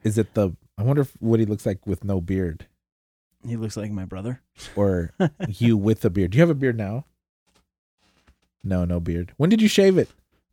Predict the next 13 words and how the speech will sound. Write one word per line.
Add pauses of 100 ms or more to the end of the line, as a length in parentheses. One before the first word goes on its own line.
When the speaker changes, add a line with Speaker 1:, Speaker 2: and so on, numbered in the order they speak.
(100)
Speaker 2:
I
don't
know. (840)
Sunday. (960)
Speaker 1:
Did
you
have
a
beard? (1300)
Speaker 2:
No,
I
had,
like,